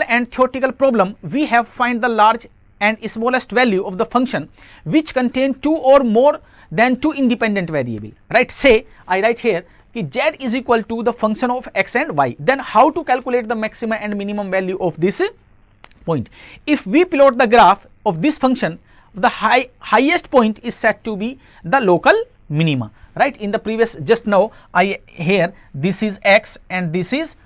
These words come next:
y, and this is the highest point of this point, so this is known as the local minima of, uh, this graph. In this way we can find out the local maxima and local minima. In the same way, right, f-, at the particular value is known as the local minimum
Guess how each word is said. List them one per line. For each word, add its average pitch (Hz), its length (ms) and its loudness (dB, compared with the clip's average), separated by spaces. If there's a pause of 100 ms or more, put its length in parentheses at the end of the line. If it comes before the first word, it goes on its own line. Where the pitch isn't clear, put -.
y, 185 420 4 (100)
and 180 260 -4
this 233 240 -2
is 196 200 -6
the 185 280 4 (160)
highest 202 540 0
point 214 300 -2
of 170 180 -2
this 190 260 -4 (140)
point, 190 300 -2 (200)
so 175 60 -8
this 160 300 -4
is 233 160 -4
known 208 220 0
as 175 260 -2
the 185 280 6 (180)
local 156 360 2
minima 170 300 -2
of, 139 260 -4
uh, 330 160 4 (180)
this 147 220 -6
graph. 110 340 -12
In 285 160 -6
this 302 200 -6
way 254 120 -2
we 233 160 -4
can 233 200 -4
find 226 260 -4
out 208 160 2
the 208 80 -6
local 202 320 -4
maxima 196 380 -8
and 214 320 -6 (240)
local 170 320 2 (320)
minima. 147 400 -4 (340)
In 277 140 -4
the 320 80 0
same 359 320 -2
way, 226 240 4 (260)
right, 247 240 2
f-, - 240 -10
at 240 220 2
the 262 80 0
particular 247 440 0
value 214 400 0 (160)
is 226 200 -4
known 226 260 2
as 190 220 -2
the 220 100 -2
local 208 340 0
minimum 175 380 0